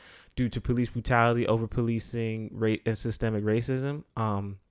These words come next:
so the N B A has done things like they've allowed players to have slogans on the back of their jerseys. So instead of their name, it'll be a slogan. So, for example,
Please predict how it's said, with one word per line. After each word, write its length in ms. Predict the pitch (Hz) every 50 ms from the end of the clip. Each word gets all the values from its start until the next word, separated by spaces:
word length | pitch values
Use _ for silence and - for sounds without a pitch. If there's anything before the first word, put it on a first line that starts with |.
| _ _ _ _ -
so 140 | - - 127
the 100 | - -
N 100 | 117 127
B 140 | 123 123 127
A 60 | 123
has 100 | 120 117
done 240 | 110 123 117 117 117
things 260 | - 120 117 117 104
like 180 | 110 104 101 -
they've 200 | 117 113 107 113
allowed 360 | 107 104 104 104 104 101 -
players 340 | - 113 110 110 107 107 -
to 140 | - 113 104
have 260 | 107 104 101 98 -
slogans 560 | - - - 120 120 120 110 110 110 104 98
on 100 | 101 101
the 80 | 101 98
back 220 | 101 101 98 -
of 80 | 107 95
their 140 | 104 104
jerseys. 640 | 95 107 107 104 101 95 - 95 98 95 - - - _ _ _ _ - - -
So 160 | - - 135 120
instead 300 | 110 - - 120 110 107
of 260 | 104 101 101 101 98
their 160 | 107 101 98
name, 520 | 101 107 120 123 120 110 104 104 104 107 - -
it'll 160 | 110 107 104
be 160 | 104 110 104
a 40 | 92
slogan. 520 | - - - 120 113 104 95 104 101 98
So, 140 | - - 101
for 160 | 95 - 107
example, 580 | 101 98 104 101 98 98 95 - 98 98 95